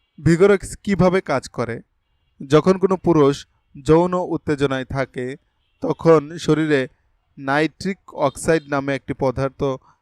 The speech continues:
নিঃসৃত হয়। এটি রক্তনালীতে প্রসারিত করে এবং লিঙ্গে রক্ত চলাচল বাড়ায়। অর্থাৎ এটা রক্তনালীকে প্রসারিত করে এবং লিঙ্গে রক্ত চলাচল বাড়ায়।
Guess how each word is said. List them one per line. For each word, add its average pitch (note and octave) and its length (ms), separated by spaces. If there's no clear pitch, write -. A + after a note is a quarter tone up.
নিঃসৃত D3+ 480
হয়। A2+ 300
এটি E3+ 240
রক্তনালীতে D#3 760
প্রসারিত C#3+ 520
করে C3+ 420
এবং D3+ 340
লিঙ্গে D#3 540
রক্ত C#3 320
চলাচল C3+ 500
বাড়ায়। A2+ 380
অর্থাৎ D#3 420
এটা D#3+ 340
রক্তনালীকে D3 1000
প্রসারিত F3 520
করে C3 260
এবং C#3 260
লিঙ্গে C#3 600
রক্ত D3 280
চলাচল C3 500
বাড়ায়। A#2 360